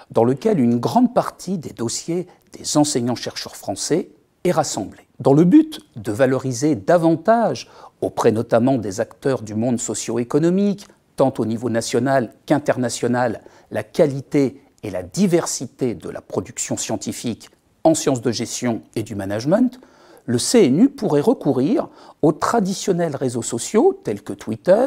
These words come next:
LinkedIn, pour diffuser toute cette richesse informationnelle dont il dispose.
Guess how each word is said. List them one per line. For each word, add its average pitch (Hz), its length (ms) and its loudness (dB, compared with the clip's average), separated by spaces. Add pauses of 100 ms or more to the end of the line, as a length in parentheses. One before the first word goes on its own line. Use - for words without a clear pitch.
(100)
LinkedIn, 123 560 -2 (500)
pour - 180 4
diffuser 147 600 0 (360)
toute 277 180 6
cette - 220 -4
richesse - 680 -4 (200)
informationnelle 127 1000 -2 (240)
dont 143 160 2
il 196 180 -2
dispose. - 640 -10